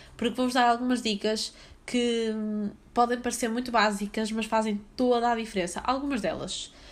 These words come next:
Ahm, e então, eh, que-, quero começar por deixar bem claro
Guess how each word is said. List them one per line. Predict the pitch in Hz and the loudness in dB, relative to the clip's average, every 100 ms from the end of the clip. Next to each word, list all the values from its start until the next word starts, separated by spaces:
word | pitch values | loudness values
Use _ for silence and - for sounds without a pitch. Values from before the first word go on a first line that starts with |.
| - - - | -20 -20 -4
Ahm, | - 233 226 226 220 220 220 220 220 226 220 - - - - | 6 8 8 6 2 -2 -2 -4 -4 -8 -10 -12 -12 -10 0
e | 254 | 2
então, | 294 269 208 208 220 - - - - - | 2 4 4 2 -2 -12 -20 -20 -20 -10
eh, | - 240 233 | 2 2 2
que-, | 233 285 | 0 -2
quero | - 311 | 2 0
começar | 330 359 - 220 202 202 | 2 -4 2 4 4 0
por | - 247 | -2 -2
deixar | 262 214 202 | 0 0 0
bem | 254 | -2
claro | - 208 180 180 | -2 0 0 0